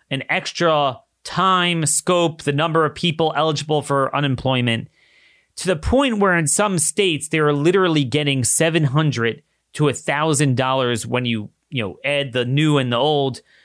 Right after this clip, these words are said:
uh, baseline rates, between seven hundred and a thousand dollars in some states. Some states it was six, seven hundred. Some states it was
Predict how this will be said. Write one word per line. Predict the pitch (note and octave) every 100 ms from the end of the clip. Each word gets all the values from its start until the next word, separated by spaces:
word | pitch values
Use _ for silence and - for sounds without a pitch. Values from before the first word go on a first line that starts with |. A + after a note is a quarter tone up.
| _ -
uh, | G#2
baseline | A2 D3+ C#3 C3+ C3 C3+
rates, | F#3+ C#3+ A#2+ - - _ -
between | D#3+ F#3 F#3
seven | A3 G#3+
hundred | F#3 E3+
and | D3+
a |
thousand | C3+ E3 D3+ C#3
dollars | E3 C#3+ B2+
in | B2
some | C#3+ C3
states. | - F3+ D#3 C#3
Some | C3+
states | A#2+ C#3+ B2+ A#2+
it |
was | A2 A2
six, | B2 -
seven | C3 B2+
hundred. | E3 D3+ C3+
Some | C3+ B2
states | B2+ A2+
it | A2+
was | A2+